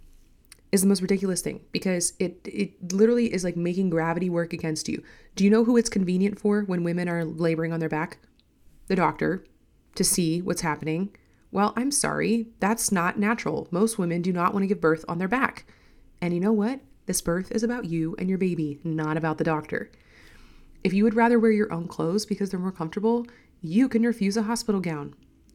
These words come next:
You can also be naked. Did you know <laughs> that? Just putting that out there. Some women are like, "I don't want any clothes on when I'm in labor." Gay, you get to choose that. I hope and pray that every woman has a care team during birth that makes her feel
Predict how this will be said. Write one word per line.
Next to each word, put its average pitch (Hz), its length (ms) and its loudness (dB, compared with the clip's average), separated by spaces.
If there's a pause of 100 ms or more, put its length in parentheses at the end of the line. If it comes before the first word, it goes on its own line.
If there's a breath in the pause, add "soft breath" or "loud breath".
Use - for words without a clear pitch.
(120)
You 240 140 4
can 320 160 2
also 269 240 -2
be 233 120 0
naked. 208 380 2
Did 175 140 -4
you 226 80 2
know 247 140 2
<laughs> - 180 6
that? - 360 -2 (520)
Just - 240 -8
putting 320 180 6
that 302 140 2
out 311 180 2
there. 170 140 0 (220 loud breath)
Some 320 220 2
women 302 300 4
are 208 80 2
like, 165 300 2
"I 175 120 2
don't 226 120 2
want 226 160 4
any 233 160 2
clothes 226 260 4
on 220 160 2
when 214 80 0
I'm 214 160 2
in 202 120 0
labor." 208 320 4 (760 loud breath)
Gay, 233 400 6
you 165 220 2
get 262 140 4
to 226 60 -6
choose 302 200 4
that. 170 280 -2 (1160)
I 214 140 6
hope 247 340 0
and 233 120 2
pray 151 420 -4 (500 soft breath)
that 196 200 -2
every 190 280 2
woman 160 460 -2
has 202 420 -2
a 220 40 -6
care 175 280 -4
team 160 340 -8
during 180 300 -2
birth 151 340 -6
that 175 220 -6
makes 170 320 -6 (100)
her 208 120 -2
feel 165 500 -4